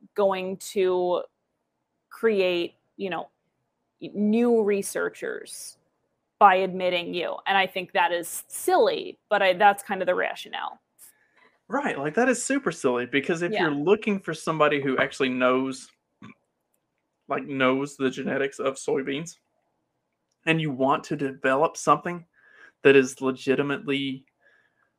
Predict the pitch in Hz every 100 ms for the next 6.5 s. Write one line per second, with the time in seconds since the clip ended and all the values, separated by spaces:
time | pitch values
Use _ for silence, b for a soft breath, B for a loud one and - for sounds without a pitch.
0 | _ - 120 113 117 120 - 131 127 127
1 | 147 139 151 156 190 - _ - 131 123
2 | 123 120 - _ _ _ _ _ _ _
3 | _ - 143 _ - 131 - - 131 127
4 | 139 143 143 _ 139 131 135 - 170 165
5 | 160 165 190 - 220 _ _ _ _ _
6 | _ - 165 185